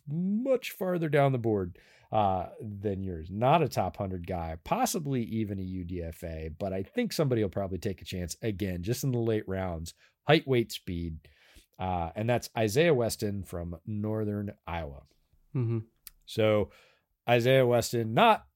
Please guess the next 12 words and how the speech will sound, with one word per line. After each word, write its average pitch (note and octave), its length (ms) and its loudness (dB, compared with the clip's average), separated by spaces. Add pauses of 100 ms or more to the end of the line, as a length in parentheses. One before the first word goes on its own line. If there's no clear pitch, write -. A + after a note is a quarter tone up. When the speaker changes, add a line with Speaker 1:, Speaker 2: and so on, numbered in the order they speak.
Speaker 1:
as A2 300 -2
crazy F#3 420 -2
prolific, B2 540 0
but G#2+ 340 0
definitely B2+ 640 0
had C3+ 240 6
his G#2+ 160 0
moments. A#2 500 0 (180)
Um, G2+ 500 0 (600)
yeah, B2+ 140 2 (260)
six - 260 -6
three, C3+ 460 -4